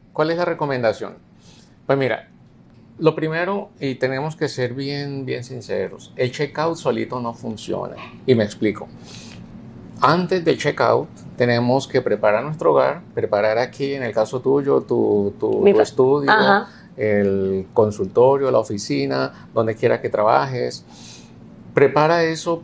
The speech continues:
Speaker 1: para que cualquier cosa que se caiga durante una oscilación, una vibración, un jamaqueo, pues que no se caiga.
Speaker 2: Exacto.
Speaker 1: Eso es lo primero.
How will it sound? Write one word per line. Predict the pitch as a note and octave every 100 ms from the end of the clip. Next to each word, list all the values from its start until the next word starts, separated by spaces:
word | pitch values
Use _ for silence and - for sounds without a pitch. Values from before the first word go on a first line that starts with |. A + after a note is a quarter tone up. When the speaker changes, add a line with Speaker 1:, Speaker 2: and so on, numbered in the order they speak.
| -
Speaker 1:
para | C3+ D#3 D#3+ E3+ -
que | D3+ D3+ D#3 D3+ -
cualquier | A#2+ A2 B2 D3 D#3
cosa | D3+ D3+ D#3 D3+
que | B2
se | A#2+
caiga | - A2+ B2+ C3
durante | C3 A2+ G#2+ G#2
una | A2+ B2+
oscilación, | C#3+ B2 A#2 A#2+ B2+ A#2+
una | A2+
vibración, | A#2 A2 G2 - A#2 B2 B2+ B2
un | A2 A2
jamaqueo, | B2+ G#2 G#2 B2 A#2 A2 - - - - - - -
pues | A2+
que | A#2+
no | A2
se | A2
caiga. | D#2+ D#2 - - -
Speaker 2:
Exacto. | - G#3 F3+ -
Speaker 1:
Eso | D3 D3+ D#3
es |
lo | D3+ -
primero. | A2+ G2+